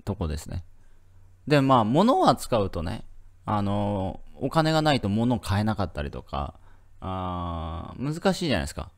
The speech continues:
物を大量にプレゼントし続けるっていうのはね。どうっすかね。まあ、百億ぐらいあったら、まあまあいろいろプレゼント、現金もね、前澤社長みたいに現金いくらでも配れるかもしれない。いくらでもではないですけど、まあ、げ-、限界ありますけどね。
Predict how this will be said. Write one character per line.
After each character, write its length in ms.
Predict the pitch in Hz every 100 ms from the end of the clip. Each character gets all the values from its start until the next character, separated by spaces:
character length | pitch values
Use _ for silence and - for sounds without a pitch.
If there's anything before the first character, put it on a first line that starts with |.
| -
物 340 | 113 123 135
を 40 | 104
大 280 | 104 107
量 160 | 117 120
に 100 | 117
プ 140 | -
レ 80 | 117
ゼ 120 | 95
ン 60 | 87
ト 80 | 78
し 220 | - 117
続 300 | - 131 151
け 180 | 151 156
る 60 | 87
っ 40 |
て 120 | -
い 60 | -
う 40 |
の 100 | 98
は 40 | -
ね。 160 | 113 - - - - - - -
ど 140 | 101
う 20 |
っ 0 |
す 100 | 95
か 80 | -
ね。 160 | - - - - - _ -
ま 120 | - 139
あ、 20 |
百 300 | 127 139 202
億 180 | 214 226
ぐ 100 | 262
ら 100 | 180
い 20 |
あ 60 |
っ 100 | 110
た 100 | -
ら、 60 | 101
ま 160 | 101 151
あ 60 |
ま 100 | 160
あ 60 | 127
い 80 | 101
ろ 100 | 117
い 20 |
ろ 80 | 113
プ 120 | 120
レ 80 | 120
ゼ 80 | 104
ン 80 |
ト、 120 | - 71
現 260 | 90 117
金 180 | 127 131
も 80 | 85
ね、 220 | 67 76 - -
前 180 | 104 110
澤 140 | 113
社 140 | 113 107
長 120 | 117
み 120 | 113
た 60 | 95
い 20 |
に 60 | 87
現 200 | 104 98
金 200 | 104 90
い 40 |
く 80 | 101
ら 80 | 101
で 60 |
も 80 | 101
配 220 | - 95
れ 100 | 92
る 60 | 85
か 80 | 76
も 80 |
し 120 | 78 76
れ 60 |
な 80 | 73
い。 60 | -
い 80 | -
く 100 | -
ら 120 | 87
で 80 | 175
も 100 | 180
で 80 |
は 80 | 160
な 100 | 90
い 20 | 80
で 40 |
す 40 | -
け 80 |
ど、 140 | 78 78
ま 140 | 85
あ、 40 | 78
げ-、 260 | - 98 -
限 160 | 101
界 120 | 92 90
あ 20 |
り 60 |
ま 100 | 85
す 80 | 85
け 60 | -
ど 40 |
ね。 140 | 71